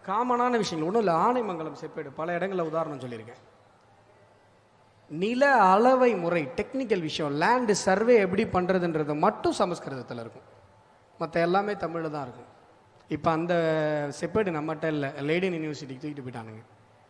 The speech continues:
ஆனா அவன் போட்டோ எடுத்து வெப்சைட்ல போட்டு வச்சிருக்கான். இதுல என்னன்னா, நம்மகிட்ட கோடிக்கணக்கான சிற்பங்கள், கோடிக்கணக்கான ஓலைச்சுவடிகள், செப்பேடுகள் இருக்கிறதுனால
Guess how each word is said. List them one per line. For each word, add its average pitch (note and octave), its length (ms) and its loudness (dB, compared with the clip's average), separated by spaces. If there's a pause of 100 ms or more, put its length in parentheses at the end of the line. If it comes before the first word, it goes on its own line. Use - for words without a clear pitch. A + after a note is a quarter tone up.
(320)
ஆனா E3+ 160 2 (120)
அவன் G3 220 4
போட்டோ G#3 220 4
எடுத்து F#3 260 4
வெப்சைட்ல E3 400 0
போட்டு C#3 200 -4
வச்சிருக்கான். A2+ 380 -10 (1800)
இதுல C#3+ 220 -6
என்னன்னா, E3 320 -4 (260)
நம்மகிட்ட D3 260 -6 (100)
கோடிக்கணக்கான D#3+ 640 -4 (100)
சிற்பங்கள், D3 500 -4 (540)
கோடிக்கணக்கான D#3 640 -2 (140)
ஓலைச்சுவடிகள், C#3+ 720 -4
செப்பேடுகள் D3+ 520 -4
இருக்கிறதுனால C#3 500 -6